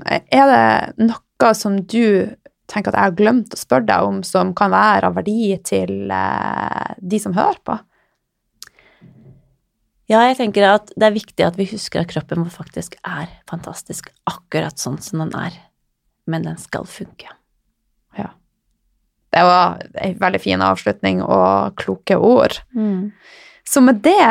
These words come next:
Speaker 1: så skal vi avrunde, men aller sist, hvor kan folk treffe deg? Altså,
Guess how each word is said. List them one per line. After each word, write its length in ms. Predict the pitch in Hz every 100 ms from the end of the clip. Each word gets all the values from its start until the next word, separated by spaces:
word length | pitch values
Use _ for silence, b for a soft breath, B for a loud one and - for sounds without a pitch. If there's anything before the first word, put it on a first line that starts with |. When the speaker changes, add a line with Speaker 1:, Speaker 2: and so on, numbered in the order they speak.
| 185 -
Speaker 1:
så 300 | - - 233
skal 220 | - 254 226
vi 60 |
avrunde, 440 | 202 277 381 220 202
men 160 | 214 214 _ _
aller 220 | 285 277
sist, 200 | - 240
hvor 240 | - 302 330
kan 240 | - 226
folk 240 | - 240 -
treffe 320 | - - -
deg? 160 | -
Altså, 300 | 240 233 226